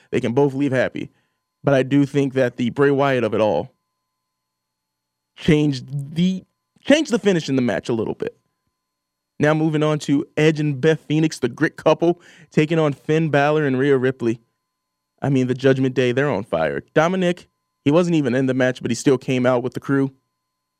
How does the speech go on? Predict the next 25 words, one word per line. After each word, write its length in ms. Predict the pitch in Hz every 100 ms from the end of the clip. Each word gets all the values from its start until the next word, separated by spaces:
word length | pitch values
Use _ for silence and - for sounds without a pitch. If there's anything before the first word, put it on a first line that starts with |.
| _ _ _ _ _ _ _ _
Heat. 460 | 180 160 160 - - _ _ _ _ _ _ _
He's 100 | 147
got 240 | 160 160
the 60 | -
heat. 460 | 156 196 214 208 156
<laughs> 40 | _ _ _ _ _ - 202 151
The 100 | 147
crowd 560 | - 165 156 156 165 - _
hates 460 | - 143 131 - -
Dominic. 520 | - 135 127 117 92 - _ _ -
And 120 | 156
I 40 |
was 140 | 175 151
waffling 400 | 185 240 302 214
on 80 |
my 140 | 170 139
pick 240 | - 160
between 300 | 147 143 147
this 140 | 139 139
match 240 | 135 131
on 200 | 131 131
last 240 | 131 131
week's 160 | 131 110
show, 300 | - 151 120
but 420 | - 165 151 -